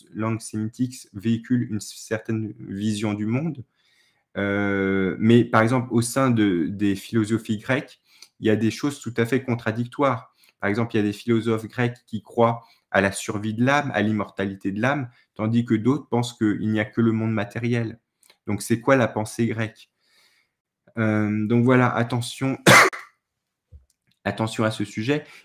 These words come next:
Et pareil, du côté, on parle de pensée juive, mais à l'époque de Jésus, les Sadducéens, par exemple, ne croyaient pas en une survie après la mort. Donc, euh, voilà, c'est,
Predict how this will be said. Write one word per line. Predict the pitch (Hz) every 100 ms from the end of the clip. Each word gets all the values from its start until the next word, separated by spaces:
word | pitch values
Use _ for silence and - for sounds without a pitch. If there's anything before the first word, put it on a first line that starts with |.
| -
Et | 113
pareil, | 120 127 160 147 104 - _ _
du | 107 113
côté, | 117 120 120 127 123 -
on | 98
parle | 107 110
de | 107
pensée | - 104 - 107
juive, | 101 151 151 98 - _ _ 104
mais | 113
à | 107
l'époque | 117 117 107
de | 104 104
Jésus, | 107 104 120 127 127 _ -
les | 107
Sadducéens, | - 104 107 - 120 123 131
par | 104 92
exemple, | 98 120 120
ne | 104
croyaient | 98 101 101 104
pas | 123 120
en | 107
une | 104 101
survie | - 107 110 107
après | 104 104
la | 104
mort. | 120 123 120 120 _ _ _ _ _ _ -
Donc, | 107 104 110
euh, | 104
voilà, | 101 117 117 98
c'est, | - -